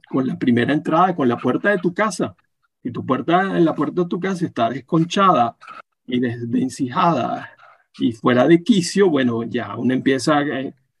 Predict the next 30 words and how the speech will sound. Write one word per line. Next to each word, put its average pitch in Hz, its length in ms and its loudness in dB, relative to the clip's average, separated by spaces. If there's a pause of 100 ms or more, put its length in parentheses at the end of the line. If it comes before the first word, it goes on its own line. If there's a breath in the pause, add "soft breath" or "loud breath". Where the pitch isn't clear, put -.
(140)
a 123 140 -8
sospechar 113 640 -2
de 120 120 2
que 131 140 4
dónde 123 360 6
va 147 120 4
a - 20 4
entrar. 107 440 0 (120)
Pero 131 200 -6
cuando 113 240 -8
tienes 120 260 -4
un 190 140 4
libro 208 280 4
bello 226 220 4
entre 233 220 2
manos, 202 400 2 (460)
incluso 175 480 2
puede 233 180 2
ser 233 160 0
que 233 120 2
no 190 120 0
te 208 100 0
guste 226 280 -2
tanto 214 300 -2
el 208 100 -6
contenido, 214 580 0
pero 165 140 0
es 165 100 -4
tan 233 220 0
bello 127 440 -2